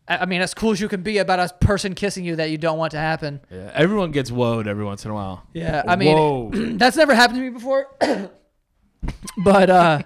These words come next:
Speaker 2: <laughs> Well, it has.
Speaker 1: no, it hasn't. It ha-, it's never happened to me before. That was the only time, and I felt so weird. It was so weird, dude.
Speaker 2: Yeah.
Speaker 1: I did not like that at all.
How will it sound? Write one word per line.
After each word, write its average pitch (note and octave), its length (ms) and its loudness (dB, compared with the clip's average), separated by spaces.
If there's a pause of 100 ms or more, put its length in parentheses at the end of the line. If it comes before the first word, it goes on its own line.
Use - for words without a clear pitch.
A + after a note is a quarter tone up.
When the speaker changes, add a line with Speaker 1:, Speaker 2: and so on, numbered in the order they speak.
(340)
Speaker 2:
<laughs> - 400 -20
Well, A#2 120 -8
it G#2 80 -10
has. A2 400 -6 (340)
Speaker 1:
no, G3 200 4
it D#3 60 4
hasn't. D3+ 300 0
It F3+ 40 2
ha-, G3+ 80 2
it's F3+ 260 0
never G3 180 2
happened E3+ 180 2
to F3+ 60 -4
me F3+ 80 -2
before. F#3 420 -2
That D#3 120 0
was D#3+ 100 0
the E3 80 -4
only D3+ 160 -4
time, D3+ 220 -2
and C#3 80 -4
I C#3 80 -6
felt D3 260 -2
so - 480 0
weird. C#3 520 -4 (920)
It D#3+ 100 -6
was D3 180 -2
so D3 280 -4
weird, C3+ 380 -4
dude. C3 280 -8 (1040)
Speaker 2:
Yeah. D#3 120 -4
Speaker 1:
I D3+ 60 2
did D3 80 -2
not C3+ 160 -6
like C3 200 -10
that - 180 -16
at A#2+ 80 -18
all. - 500 -18